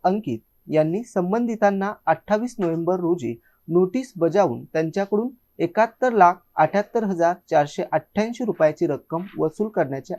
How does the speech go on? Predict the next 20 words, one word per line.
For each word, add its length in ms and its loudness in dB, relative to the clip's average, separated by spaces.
आदेश 400 -2
दिले. 160 -10
अंकित 340 0
यांच्या 360 2
आदेशानुसार 680 0
अहवालात, 480 2
अहवालात 480 4
जबाबदार 520 2
सर्व 340 2
अधिकारी 680 -2
आणि 200 -2
कर्मचाऱ्यांवर 840 -2
प्रशासकीय 640 -8
कारवाई 480 -2
प्रस्तावित 500 -4
करण्यात 340 0
आली 220 0
असून 300 -6
संशयित 500 -6
अपहार 480 0